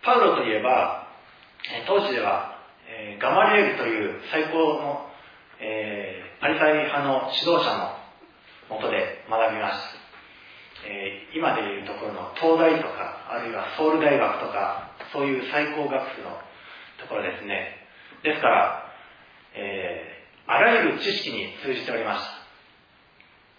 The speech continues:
きっと、えー、こういうところで語る、そういう、えー、説教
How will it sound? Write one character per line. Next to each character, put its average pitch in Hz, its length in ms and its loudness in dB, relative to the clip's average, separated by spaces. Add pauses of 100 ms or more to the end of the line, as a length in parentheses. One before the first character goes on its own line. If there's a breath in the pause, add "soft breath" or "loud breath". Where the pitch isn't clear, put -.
(460)
き - 160 -6
っ - 20 -14
と、 160 480 4
え 120 260 -6
ー、 - 40 -10
こ 180 60 0
う 190 40 6
い 190 40 6
う - 40 -2
と 208 80 2
こ 208 60 6
ろ 185 80 8
で 196 100 4
語 - 60 -2
る、 180 720 4
そ 165 80 2
う - 20 4
い 160 340 4
う、 - 40 -8 (580 loud breath)
え 120 240 -4
ー、 - 0 - (220)
説 - 80 0
教 185 480 8